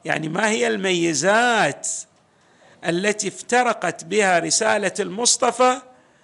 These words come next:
عن بقية الرسالات؟ حتى يتضح لنا هذا المطلب، حري بنا أن نلتفت إلى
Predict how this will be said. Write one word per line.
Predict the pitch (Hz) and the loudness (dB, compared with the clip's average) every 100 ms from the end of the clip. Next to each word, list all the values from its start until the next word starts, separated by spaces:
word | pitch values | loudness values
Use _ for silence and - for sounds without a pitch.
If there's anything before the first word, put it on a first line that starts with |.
| _ _ _ _ | _ _ _ _
عن | 202 269 226 170 | 0 2 0 -4
بقية | 180 220 254 254 247 | -4 -2 -2 -2 0
الرسالات؟ | 208 165 151 165 147 139 120 127 - - _ _ _ _ _ _ _ _ _ _ _ _ - _ _ - - - - - - - | 0 0 0 0 0 -2 -8 -12 -20 -20 _ _ _ _ _ _ _ _ _ _ _ _ -20 _ _ -20 -20 -20 -20 -20 -20 -6
حتى | - 240 247 - 262 247 | 0 0 0 2 4 4
يتضح | 233 - 277 285 269 202 | 2 -2 0 2 2 2
لنا | 240 240 220 214 | 2 2 2 2
هذا | 208 196 | 4 2
المطلب، | 185 185 180 170 165 - - - _ _ _ _ _ _ _ _ _ | 2 -2 0 0 0 -2 -18 -20 _ _ _ _ _ _ _ _ _
حري | - 190 208 254 277 262 | -6 0 2 2 0 -2
بنا | 226 202 233 226 208 | -4 -2 0 0 -2
أن | 190 190 | -4 -4
نلتفت | 240 220 202 156 135 - - - _ _ _ _ _ _ _ _ 180 | -4 -2 -4 -6 -8 -12 -12 -12 _ _ _ _ _ _ _ _ -2
إلى | 190 | 2